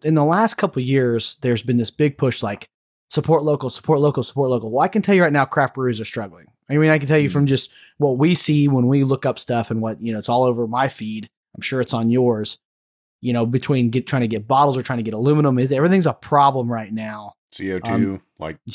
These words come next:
Speaker 2: yeah.
Speaker 1: Yup, exactly. So, you know, please get out there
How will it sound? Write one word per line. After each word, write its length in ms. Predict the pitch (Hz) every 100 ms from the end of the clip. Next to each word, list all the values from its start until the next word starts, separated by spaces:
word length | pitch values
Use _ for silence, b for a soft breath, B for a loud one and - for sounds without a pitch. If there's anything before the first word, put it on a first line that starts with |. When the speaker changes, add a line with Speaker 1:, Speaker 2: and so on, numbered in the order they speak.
| -
Speaker 2:
yeah. 200 | 185 147
Speaker 1:
Yup, 540 | 123 131 135 180 - _
exactly. 720 | 123 - 127 143 - 110 107 b b
So, 260 | - 160 156
you 140 | 156
know, 180 | 143 131 _ -
please 460 | - 185 202 190
get 160 | 127 147
out 260 | 143 143 -
there 280 | 117 117